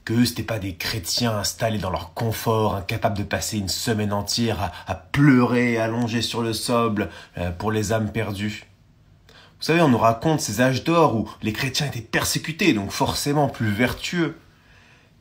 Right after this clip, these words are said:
Ces récits, ces récits de réveil qu'on se racontait, euh, ils allaient toujours avec une bonne petite dose d'autoflagellation.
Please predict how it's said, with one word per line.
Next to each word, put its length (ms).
Ces 180
récits, 480
ces 140
récits 220
de 80
réveil 400
qu'on 240
se 120
racontait, 600
euh, 220
ils 120
allaient 160
toujours 240
avec 160
une 100
bonne 400
petite 400
dose 280
d'autoflagellation. 1000